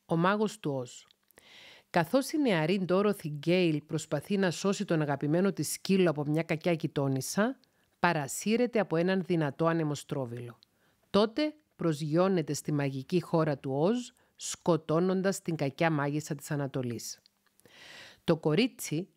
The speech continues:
ενώ το κυνηγά η αδελφή της μάγισσας, η κακιά μάγισσα της Δύσης, προσπαθεί να επιστρέψει στο σπίτι της στο Κάνσας. Η Ντόροθι ακολουθεί το δρόμο με τα κίτρινα τούβλα, ο οποίος οδηγεί στη Σμαραγδένια Πόλη.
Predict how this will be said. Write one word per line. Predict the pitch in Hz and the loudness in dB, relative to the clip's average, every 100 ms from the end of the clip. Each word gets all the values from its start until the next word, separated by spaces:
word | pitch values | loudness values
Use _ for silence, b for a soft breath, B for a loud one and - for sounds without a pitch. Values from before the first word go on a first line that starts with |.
| - | -4
ενώ | 160 180 | 0 0
το | 208 | -2
κυνηγά | - 226 160 139 160 175 151 _ | -2 2 2 4 2 2 0 _
η | 165 160 | -6 -4
αδελφή | 147 139 - 208 | -4 -8 -6 -4
της | 175 147 | -2 -2
μάγισσας, | 139 127 123 - 156 190 - _ _ | -2 -4 -6 -6 -4 -6 -10 _ _
η | - | -6
κακιά | 156 151 139 190 190 | -2 -2 0 0 2
μάγισσα | 175 180 170 - 165 | 0 0 -4 -4 -6
της | 139 | -8
Δύσης, | 131 147 156 - 170 - - b b b b | -4 0 0 -2 -6 -8 -18 b b b b
προσπαθεί | - 175 - 160 - 262 | -2 -2 2 0 2 0
να | 254 | 0
επιστρέψει | 165 139 - 160 190 - 233 | 0 -6 0 0 0 -4 -8
στο | 214 156 | -4 -4
σπίτι | - 156 165 | -2 -2 0
της | 165 170 | -2 -4
στο | - | -4
Κάνσας. | 156 - 151 127 - - - - - _ _ b b b b | -2 0 0 -2 -8 -12 -14 -16 -20 _ _ b b b b
Η | - 156 | 0 2
Ντόροθι | 143 156 196 247 - 269 | 4 4 4 0 0 -2
ακολουθεί | 190 151 143 - | 0 -2 -2 -4
το | 180 165 | -2 -2
δρόμο | 147 175 180 | 2 2 4
με | 170 | 2
τα | 143 | 0
κίτρινα | 131 165 165 160 135 | -2 -4 -2 -2 -2
τούβλα, | 123 139 135 151 196 269 - _ b b b b | -4 -4 0 2 2 2 -4 _ b b b b
ο | - | -4
οποίος | 160 214 240 214 | 0 2 2 2
οδηγεί | 160 151 190 | 0 2 0
στη | - | 0
Σμαραγδένια | 190 165 151 151 175 190 180 | 2 2 2 0 0 2 2
Πόλη. | 160 156 139 120 113 | 2 0 0 -4 -10